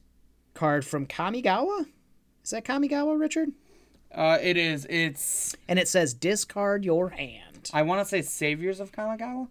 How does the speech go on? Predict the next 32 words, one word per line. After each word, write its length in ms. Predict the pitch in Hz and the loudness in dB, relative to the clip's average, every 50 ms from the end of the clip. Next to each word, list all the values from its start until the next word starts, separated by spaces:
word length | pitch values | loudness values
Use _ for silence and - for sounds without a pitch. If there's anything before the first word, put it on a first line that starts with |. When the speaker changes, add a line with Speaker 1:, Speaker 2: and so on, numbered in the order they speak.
| _ _ - | _ _ 0
Speaker 1:
That's, 240 | 185 185 185 - - - | 0 0 0 -4 -8 -6
yeah, 200 | 185 175 156 143 | -6 -6 -4 -4
I 60 | 143 | -4
think 180 | - 165 151 | -2 -2 0
you're 120 | 143 151 143 | 0 0 0
right. 140 | 135 131 135 | 2 0 0
I 40 | |
think 160 | 131 - 165 143 | -2 -2 -2 -2
that 120 | 151 143 139 | -2 -2 0
is 120 | 139 135 | 0 0
Saviors. 640 | - - 135 127 123 123 127 123 135 - - - - - - - - _ | -2 -2 -2 -2 -4 -4 -6 -6 -6 -6 -10 -12 -14 -18 -20 -20 -20 _
Speaker 2:
Yeah. 220 | - 214 202 160 139 - _ - - - - - - - - - - - - | -6 -4 -4 -4 -6 -10 _ -20 -20 -20 -20 -20 -20 -20 -20 -20 -20 -12 -6
Speaker 1:
Um, 680 | - 156 151 143 143 143 139 143 143 139 139 143 139 - - | -4 -2 0 0 2 2 2 0 0 0 0 -2 -4 -8 -12
Speaker 2:
So, 200 | - - - 180 190 | -10 -2 2 4 4
Speaker 1:
but 240 | 190 180 160 - 156 | 4 2 0 -4 -6
Speaker 2:
do 80 | 147 165 | -2 0
you 60 | 185 | 2
know 120 | 190 190 185 | 2 4 4
why 200 | 170 165 165 170 | 6 6 6 6
this 160 | 185 196 190 | 4 2 -2
card 240 | - - 233 220 208 | -2 -2 -2 -2 -4
spiked, 320 | - - 254 254 247 226 | -6 -6 -6 -6 -6 -6
Josh? 460 | - 262 262 269 269 269 - - - _ _ _ _ _ - - _ - | -4 -4 -4 -4 -4 -6 -10 -20 -20 _ _ _ _ _ -20 -20 _ -12
Speaker 1:
I 640 | - 160 165 160 165 170 165 160 160 165 160 160 151 143 139 135 - - | -8 -4 -2 -2 0 0 0 2 2 4 4 2 2 -2 -6 -12 -8 -4
do 300 | - 165 190 220 233 247 | 0 0 0 0 0 -2
not, 1080 | 254 247 233 220 208 208 202 196 190 196 220 254 240 175 139 131 123 117 - - - - - | -2 0 0 0 2 2 2 2 2 0 0 0 0 0 -2 -2 -4 -8 -10 -10 -12 -10 -8
actually. 920 | 139 139 135 131 131 - - - 135 131 131 127 123 120 117 117 120 120 - - _ _ _ - - - _ _ _ _ _ _ - _ - - | -6 -6 -6 -4 -4 -4 -4 -4 -4 -4 -4 -4 -4 -4 -4 -6 -8 -10 -14 -18 _ _ _ -20 -20 -20 _ _ _ _ _ _ -20 _ -8 -2
Speaker 2:
Uh, 320 | - 147 147 147 147 143 | 2 2 4 4 2 0
well, 380 | - - 160 165 160 160 147 - - - | 0 2 4 4 4 2 0 -4 -8 -6
you 180 | 160 170 170 | -4 -2 0
know, 120 | 175 175 156 | 2 2 0
Hogak 720 | - - 214 233 247 185 156 147 143 156 - - - - | 2 2 2 2 2 2 2 2 2 0 -2 -4 -12 -20